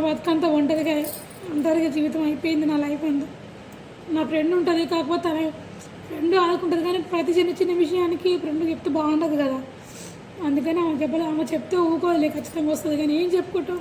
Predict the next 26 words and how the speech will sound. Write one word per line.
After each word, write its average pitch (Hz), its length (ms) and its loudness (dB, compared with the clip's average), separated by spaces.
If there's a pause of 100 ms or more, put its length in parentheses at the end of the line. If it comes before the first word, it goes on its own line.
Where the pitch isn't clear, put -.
(100)
మన 302 160 0
ఇంట్లో 330 240 -8
పరిస్థితి 330 360 -2 (1400)
ఓ 330 220 4
చెప్పుకోలేము 320 560 2
కూడా. 269 140 0 (540)
మనం 320 200 2
చూ-, 339 240 0
ఆ 339 40 -2 (200)
చెప్పడానికి 370 480 0
చిన్నదే, 339 340 4 (120)
కానీ 320 200 -4 (840)
ఆ 320 100 0
నొప్పి 302 280 0
ఎంత 311 180 0
ఉంటుందో, 330 200 0 (120)
బాధ 294 120 -2 (100)
ఎంత 294 160 -4
ఉంటుందో 302 200 -2
భరించడంలో 311 540 0
తెలుస్తుంది. 262 420 -4 (760)
అసలు 330 220 -2
కూర్చున్న 330 340 0
కాంతి 349 220 2
లేవలేను. 311 400 4 (280)
రెండు 285 180 4